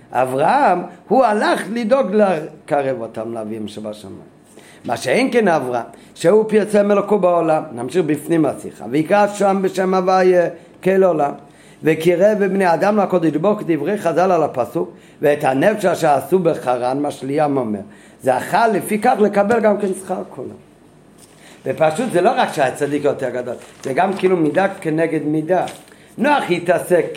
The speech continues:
עם עצמו, רק אם שאלו אותו, הוא גם החזיר אותו מתשובה.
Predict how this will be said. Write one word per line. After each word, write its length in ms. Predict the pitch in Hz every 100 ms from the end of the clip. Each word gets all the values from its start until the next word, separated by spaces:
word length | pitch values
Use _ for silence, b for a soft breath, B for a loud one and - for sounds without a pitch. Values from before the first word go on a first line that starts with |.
| 175 135
עם 160 | 143
עצמו, 760 | 156 151 - 139 147 139 131 - B B
רק 220 | 147 156
אם 100 | 180
שאלו 420 | - 156 160 160 156
אותו, 240 | 156 156
הוא 200 | 151 147
גם 240 | 156 151
החזיר 220 | 147 147 147
אותו 160 | 151
מתשובה. 360 | 143 135 143